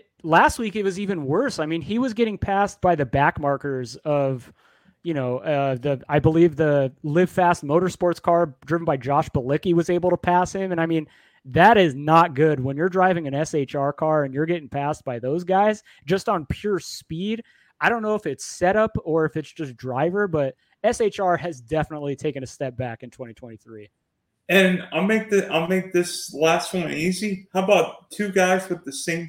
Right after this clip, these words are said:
Speaker 2: first name, Austin Cindric and Austin Dillon? Let's see. Kyle Busch has won one, two,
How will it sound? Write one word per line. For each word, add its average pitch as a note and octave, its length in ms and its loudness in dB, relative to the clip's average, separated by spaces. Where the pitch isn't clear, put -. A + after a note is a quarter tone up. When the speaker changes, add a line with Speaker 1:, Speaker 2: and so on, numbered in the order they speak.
Speaker 2:
first D#3+ 280 -4
name, D3+ 360 -8
Austin F3+ 460 2
Cindric F#3+ 720 -4
and C#3+ 120 -2
Austin D3+ 480 -4
Dillon? D#3 420 -2
Let's C4 260 4
see. G3 540 -4
Kyle B3+ 320 -2
Busch G#3 360 0
has F#3+ 220 -6
won F3 720 -4
one, A#3+ 560 -6
two, F3+ 480 -6